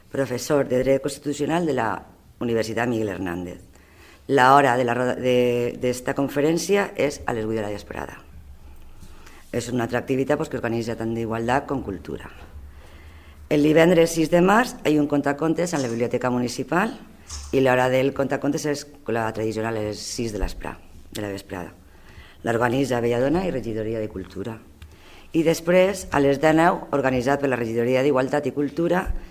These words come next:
un documental, un documental en el Casal de la Joventut que es diu Què coño està passando?, de Marta Janes i Rosa Márquez. El diumenge vuit de març,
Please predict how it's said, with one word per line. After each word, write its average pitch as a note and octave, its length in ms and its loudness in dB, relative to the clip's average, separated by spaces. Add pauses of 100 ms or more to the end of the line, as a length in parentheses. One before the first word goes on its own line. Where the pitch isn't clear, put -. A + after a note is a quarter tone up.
(240)
un C#3+ 100 4
documental, D3 680 2
un D3+ 160 -2
documental D3 520 0
en C3+ 100 0
el A#2+ 40 -4
Casal A#2 240 -6
de C3 80 0
la C3 80 0
Joventut C#3 480 -2
que D3+ 80 2
es A#2+ 80 -2
diu D3+ 220 0 (420)
Què E3+ 160 4
coño D#3 240 4
està B2+ 160 -4
passando?, G2+ 480 -6 (560)
de A#2 160 -2
Marta B2 380 2 (100)
Janes E3 400 0
i C#3 80 0
Rosa A#2+ 320 -2
Márquez. F#2 380 -10 (1900)
El D3+ 160 2
diumenge D#3 480 4
vuit D#3 160 4
de E3+ 80 6
març, G3+ 380 2